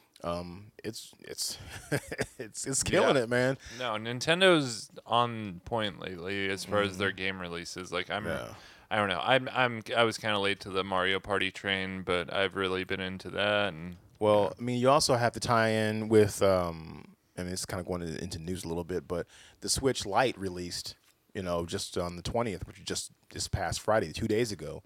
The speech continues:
Speaker 2: Right.
Speaker 1: Um, and that's two hundred bucks. So take that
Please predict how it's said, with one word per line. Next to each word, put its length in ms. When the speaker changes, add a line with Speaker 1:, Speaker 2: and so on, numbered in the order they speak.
Speaker 2:
Right. 300
Speaker 1:
Um, 520
and 140
that's 240
two 160
hundred 180
bucks. 320
So 420
take 320
that 360